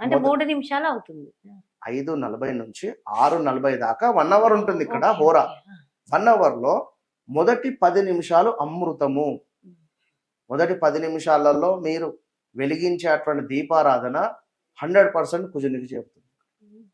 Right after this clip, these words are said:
Speaker 2: కుజుడు అంటేనే ఆర్థికానికి సంబంధించినటువంటి, ఆరోగ్యానికి సంబంధించినటువంటి రిజల్ట్ మనకి ఇస్తాడు. కనుక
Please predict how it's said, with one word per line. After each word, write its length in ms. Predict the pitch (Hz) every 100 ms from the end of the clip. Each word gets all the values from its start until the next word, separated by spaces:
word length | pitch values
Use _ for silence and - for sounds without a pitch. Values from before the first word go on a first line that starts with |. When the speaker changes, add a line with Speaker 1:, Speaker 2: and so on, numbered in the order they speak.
| _ _ _ _ _ _ _
Speaker 2:
కుజుడు 260 | 165 208 185
అంటేనే 560 | 170 175 180 214 220 - _ _ -
ఆర్థికానికి 680 | 135 - 147 143 135 131 127
సంబంధించినటువంటి, 1040 | 123 120 117 113 113 117 110 110 120 170 -
ఆరోగ్యానికి 640 | 120 147 143 143 131 127
సంబంధించినటువంటి 1040 | 120 123 117 110 107 107 104 - 107 151 214 _ _ 135
రిజల్ట్ 320 | 120 117 104
మనకి 180 | 110 101
ఇస్తాడు. 320 | 101 - 101
కనుక 420 | 101 104 110 208